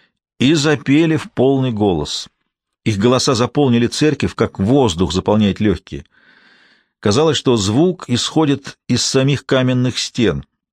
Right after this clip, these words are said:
Григорианские песнопения стали такой же частью монастыря, как камни, шифер и деревянные балки. Перед Гамашем сидел с открытыми глазами брат Себастьян, зачарованный, неподвижный.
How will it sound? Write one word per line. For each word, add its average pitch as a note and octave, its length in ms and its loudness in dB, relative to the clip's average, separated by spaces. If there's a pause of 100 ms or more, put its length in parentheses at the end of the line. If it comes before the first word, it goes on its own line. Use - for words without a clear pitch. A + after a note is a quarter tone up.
(480)
Григорианские A#2 680 0
песнопения A#2+ 580 0
стали B2+ 380 0
такой B2 340 -2
же A#2 120 -2
частью A#2+ 460 -2
монастыря, A#2+ 520 0
как - 220 -2 (180)
камни, D3 460 0
шифер C#3+ 520 -2 (120)
и A#2+ 100 -2
деревянные A#2 520 0
балки. F#2+ 460 -2 (1900)
Перед G2 220 0
Гамашем A#2 400 0
сидел G#2+ 480 0
с - 140 -4
открытыми G2 460 -2
глазами G2 420 0
брат F#2+ 200 0
Себастьян, A#2 680 -2
зачарованный, A2 880 -2
неподвижный. A2+ 1000 -2